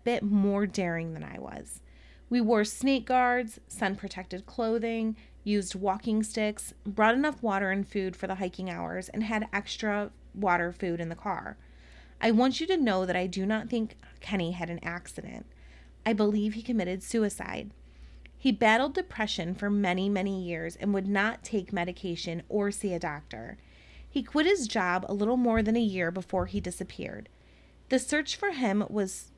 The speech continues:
started within a couple of days from my call. Over thirty search and rescue team members searched three different times on foot.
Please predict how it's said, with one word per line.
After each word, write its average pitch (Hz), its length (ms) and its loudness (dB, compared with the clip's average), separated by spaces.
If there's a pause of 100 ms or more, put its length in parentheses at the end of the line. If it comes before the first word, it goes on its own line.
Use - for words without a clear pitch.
(140)
started 180 800 2
within 208 240 2
a 190 60 0
couple 214 300 -2
of 226 120 -2
days 170 320 -2
from 170 160 -2
my 170 140 0
call. - 420 -6 (580)
Over 226 280 4
thirty 277 460 2
search 254 340 -2
and 240 160 2
rescue 196 440 -2
team 247 340 -4
members 165 500 -4
searched - 600 -2
three 233 280 0
different 269 300 -2
times 175 340 0
on 175 160 0
foot. - 460 -8